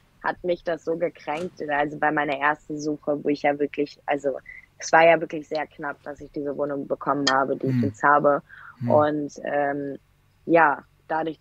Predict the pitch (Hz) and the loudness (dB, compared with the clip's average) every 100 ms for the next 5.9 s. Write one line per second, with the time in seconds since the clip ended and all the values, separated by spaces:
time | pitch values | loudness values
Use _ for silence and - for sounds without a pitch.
0 | _ 143 175 175 - 160 160 170 160 165 | _ -6 -6 -6 -6 -6 0 0 0 -4
1 | - 151 147 - 175 185 156 147 143 139 | -6 -6 -4 2 2 2 -4 -4 -2 -4
2 | - 139 139 135 127 - - - 131 - | -4 -2 0 -2 -4 -10 -10 -4 -4 -2
3 | 143 - 151 - - 175 156 - 151 - | -4 -4 -6 -6 -10 -8 -8 -8 -10 -2
4 | 170 190 202 247 - 277 277 277 330 285 | 4 8 10 8 8 6 8 8 8 4
5 | - 170 - 156 151 147 160 147 - | 2 2 2 2 4 2 -2 -4 -8